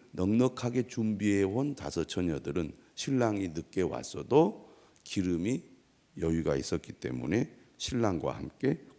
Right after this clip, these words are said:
혼인 잔치에 들어가게 되었고, 그리고 혼인 잔치 문은 다치게 되었다는 것입니다. 십일 절에 그 후에 남은 처녀들이 와서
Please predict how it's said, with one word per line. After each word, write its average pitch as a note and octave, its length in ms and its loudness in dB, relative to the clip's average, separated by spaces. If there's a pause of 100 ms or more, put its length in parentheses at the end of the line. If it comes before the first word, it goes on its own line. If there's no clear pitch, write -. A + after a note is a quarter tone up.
혼인 C#3+ 220 4
잔치에 - 480 -4 (380)
들어가게 D2 520 -6
되었고, - 460 -16 (340)
그리고 C3+ 500 0 (240)
혼인 B2 220 2
잔치 - 360 -6
문은 F2+ 280 -4 (320)
다치게 G#2+ 560 -4 (140)
되었다는 - 500 -4
것입니다. - 540 -12 (3500)
십일 C#3+ 300 4
절에 G#2+ 200 10
그 - 180 0
후에 G#2+ 180 8
남은 F2 320 4
처녀들이 E2 540 2
와서 C2+ 600 -2